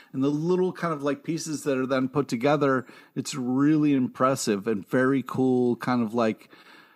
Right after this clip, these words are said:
the kind of guides to the afterlife and stuff is very interesting.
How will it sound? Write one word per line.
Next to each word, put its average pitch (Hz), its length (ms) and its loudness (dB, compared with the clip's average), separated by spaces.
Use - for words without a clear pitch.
the 113 240 -2
kind 131 180 -4
of 110 140 -8
guides 131 640 -2
to 131 260 -2
the 120 140 2
afterlife 110 640 2
and 113 160 -2
stuff 117 240 -4
is 107 140 -4
very 120 280 2
interesting. 123 640 0